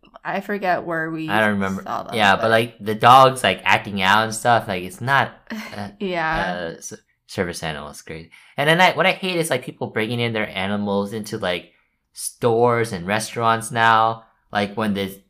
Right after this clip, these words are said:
Speaker 2: when they obviously don't need it. Like, th-, there's cases where you, the people need it, like, a service
Speaker 1: Mm-hmm.
Speaker 2: animal, but the,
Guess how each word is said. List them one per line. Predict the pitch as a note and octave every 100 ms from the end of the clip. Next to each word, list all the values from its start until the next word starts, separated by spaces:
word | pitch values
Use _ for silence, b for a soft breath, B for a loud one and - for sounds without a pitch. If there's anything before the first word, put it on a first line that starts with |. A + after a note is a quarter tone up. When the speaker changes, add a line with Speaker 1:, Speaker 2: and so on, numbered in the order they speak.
| _
Speaker 2:
when | A2+ A2
they | G#2
obviously | G2 G#2+ G2+ F#2
don't | F2+ D2+
need | D#2+ E2+
it. | D#2+ - _ _
Like, | A2 A2 G2+ - _ _ _ _ -
th-, | - -
there's | D3+ -
cases | E3 D#3 C#3+
where | C3+
you, | A#2 G#2+ F#2+
the | G2+ G2
people | - F#2 E2+
need | F#2 G2+ G#2+
it, | B2 -
like, | F#2
a |
service | G#2 G#2 F2+
Speaker 1:
Mm-hmm. | G2+
Speaker 2:
animal, | A#2+ C3 A#2+ A#2
but | G#2
the, | B2+ C#3